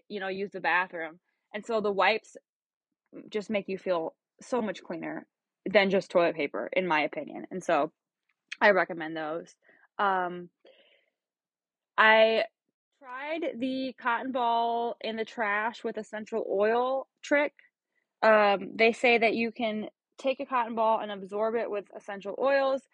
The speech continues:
put the cotton balls with the oils in the bottom of your trash can, and then it's supposed to help your trash can with the smell. I, I don't know if it's because we throw so much shit in there or food or what, but I personally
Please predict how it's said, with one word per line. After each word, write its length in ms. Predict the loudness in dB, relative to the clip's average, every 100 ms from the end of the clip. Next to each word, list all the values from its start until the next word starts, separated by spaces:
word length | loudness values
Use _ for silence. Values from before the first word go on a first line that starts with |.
| _ _ _ -6
put 140 | -4
the 60 | -2
cotton 300 | 0 -2 -2
balls 400 | 0 0 -2 -6
with 160 | -8
the 120 | -6
oils 380 | -2 0 0 -2
in 100 | -8
the 60 | -8
bottom 320 | -6 -6 -6
of 100 | -6
your 120 | -8
trash 380 | -2 0 0 -2 -14
can, 320 | -10 -8 -8 -10
and 120 | -10
then 80 | -10
it's 140 | -12
supposed 320 | -10 -10 -12
to 60 | -20 -8
help 220 | -6 -6 -8
your 140 | -10
trash 380 | -8 -6 -6 -6 -10
can 120 | -10
with 100 | -10
the 100 | -12
smell. 540 | -10 -2 2 2 0 _ _ _ _ _ _ _ 2
I, 560 | 6 8 8 4 0 -2 -4 _ _ _ _
I 120 | -16
don't 180 | -14 -8
know 200 | -2 -2
if 140 | -2
it's 140 | -6 -8
because 280 | -12 -10
we 140 | -8 -8
throw 400 | -6 -4 -4 -6 _ _
so 280 | -8 -6
much 720 | -6 -10 -12 -18 -18 -20 -18 -14
shit 300 | -8 -8 -8
in 180 | -10 -10
there 360 | -6 -4 -4 -2
or 220 | -4 -4
food 420 | -4 -4 -2 -2
or 180 | -4 -6
what, 360 | -4 -2 -2 -6 _ _ _ _ _ _ _ _ -2
but 100 | 2
I 140 | 2
personally 640 | 2 -6 -6 -6 -10 -8